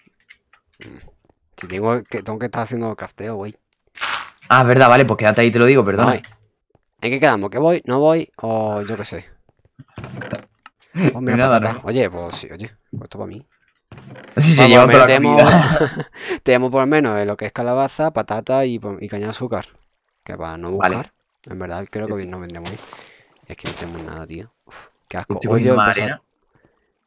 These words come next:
Speaker 1: Marina, pero tú sigues teniendo, tú ya tienes un lito y todo.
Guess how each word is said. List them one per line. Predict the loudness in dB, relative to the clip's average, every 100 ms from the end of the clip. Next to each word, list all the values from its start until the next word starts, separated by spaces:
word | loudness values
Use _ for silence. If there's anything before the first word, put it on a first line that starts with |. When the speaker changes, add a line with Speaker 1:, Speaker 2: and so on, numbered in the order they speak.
| _ -20 _ -16
Speaker 1:
Marina, | -12 -10 -10
pero | -12
tú | -16 -14
sigues | -12 -12
teniendo, | -10 -8 -10 -12
tú | -14
ya | -12
tienes | -12 -12
un | -10 -12
lito | -14 -18
y | -16
todo. | -10 -10